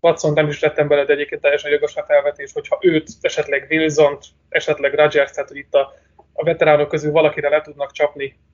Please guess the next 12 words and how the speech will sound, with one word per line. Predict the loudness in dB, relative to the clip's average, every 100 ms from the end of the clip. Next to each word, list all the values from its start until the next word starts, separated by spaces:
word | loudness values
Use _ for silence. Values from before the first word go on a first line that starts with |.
| _ -14
aki, | -12 -12 -14 -16 _
aki | -8 2
jobb, | 2 2
mint | 0
Hurts, | -2 -2
akkor | 0 0
nyilván | 2 2 2 -2 -6 _ _ _
be | -4
kell | -2
vetni | -2 -4 -6
mindent, | -4 -4 -4 -4
mert | -6 -6